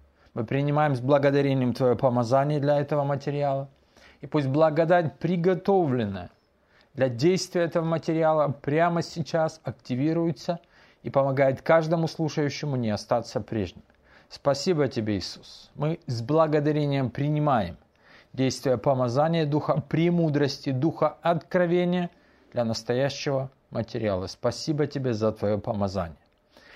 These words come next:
Спасибо Тебе за Дух Господень на этом месте. Спасибо Тебе за то, что прямо сейчас Ты уже помогаешь каждому слушающему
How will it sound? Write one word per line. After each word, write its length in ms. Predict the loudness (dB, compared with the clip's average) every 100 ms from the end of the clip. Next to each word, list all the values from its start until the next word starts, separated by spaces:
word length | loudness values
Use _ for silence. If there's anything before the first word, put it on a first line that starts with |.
| -18
Спасибо 380 | -8 -4 0 0
Тебе 240 | 0 0 0
за 160 | 0
Дух 220 | 0 -2
Господень 540 | 0 -2 -2 -2 0 -2
на 180 | -2 -4
этом 220 | -4 -4
месте. 480 | -4 -6 -8 -16 -18 _ _ -20 _
Спасибо 340 | -8 -2 0
Тебе 220 | 0 0 -2
за 120 | -2
то, 80 | -6
что 180 | -4
прямо 380 | -4 -2 0 0
сейчас 500 | -4 -6 -4 0 0
Ты 140 | 0 -2
уже 260 | 0 0
помогаешь 680 | 0 -2 -2 0 2 2 -2
каждому 500 | 0 0 0 -2 -4
слушающему 1120 | -4 -4 -4 -2 0 0 -2 -6 -4 -4 -6